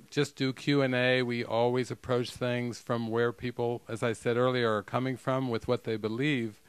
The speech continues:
And, um, I've always getting questions, too, about, um, the inappropriate use of denial. In other words, to, to, to deny the body is the inappropriate use of denial.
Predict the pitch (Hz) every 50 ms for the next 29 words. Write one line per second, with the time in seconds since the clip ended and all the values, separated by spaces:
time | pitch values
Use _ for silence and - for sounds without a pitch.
0 | - - - - - - - - 120 127 131 135 135 135 131 127 120 - - -
1 | - 117 120 120 117 120 120 120 123 107 - - - - - 120 123 123 131 120
2 | - - - - - _ - - - 123 135 147 156 156 147 - 143 135 127 123
3 | 104 - 139 139 143 - - 127 110 - - - 143 147 139 123 117 117 117 117
4 | 107 - - 123 117 117 117 113 113 113 113 107 - - - - - - - -
5 | _ - - 127 147 156 151 - - 151 147 156 - - 139 131 117 110 120 131
6 | 135 120 - 131 120 107 107 110 117 113 123 123 139 143 139 113 92 - - -
7 | - - _ _ _ _ _ - 113 117 120 117 117 113 113 117 110 101 - _
8 | - 101 - - - - _ - 131 117 113 117 117 120 123 131 135 139 123 127
9 | 113 107 123 131 143 151 143 117 101 101 107 107 - - _ _ _ _ _ _
10 | - - _ _ _ _ - - 127 120 110 - 120 107 113 123 131 123 107 -
11 | - 131 127 117 - 131 123 117 113 107 - 117 117 120 117 - - 110 104 101
12 | 107 107 107 117 127 143 151 139 110 101 101